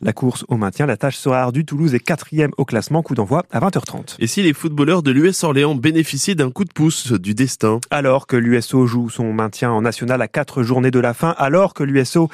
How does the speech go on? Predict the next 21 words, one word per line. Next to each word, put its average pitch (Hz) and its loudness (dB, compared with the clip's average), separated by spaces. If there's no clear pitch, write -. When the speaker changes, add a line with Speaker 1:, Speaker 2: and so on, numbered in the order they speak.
Speaker 1:
n'a 123 2
plus 165 -6
gagné 139 2
depuis 135 2
le 113 2
huit 123 2
mars 139 -4
dernier, 127 2
l'équipe 147 0
a - -2
fait - 0
une 131 0
demande 127 2
d'évocation 151 0
auprès 131 -2
de 120 2
la 107 2
Fédération 123 -2
française 123 -2
de 117 -2
football, 127 2